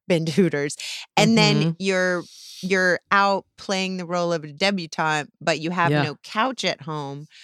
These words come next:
Speaker 1: So, like, there's a lot about that life that is sort of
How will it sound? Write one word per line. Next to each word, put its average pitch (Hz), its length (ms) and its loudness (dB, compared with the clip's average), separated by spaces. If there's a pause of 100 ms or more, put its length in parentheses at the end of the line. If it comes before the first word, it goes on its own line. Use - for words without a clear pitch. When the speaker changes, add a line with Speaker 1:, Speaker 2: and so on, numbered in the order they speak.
(140)
Speaker 1:
So, 247 160 2
like, 233 220 0
there's 254 180 2
a 254 80 2
lot 220 640 2
about 202 420 0
that 170 280 -2
life 185 880 -2 (360)
that 185 220 2 (120)
is 370 440 2
sort 170 580 -4
of 151 220 0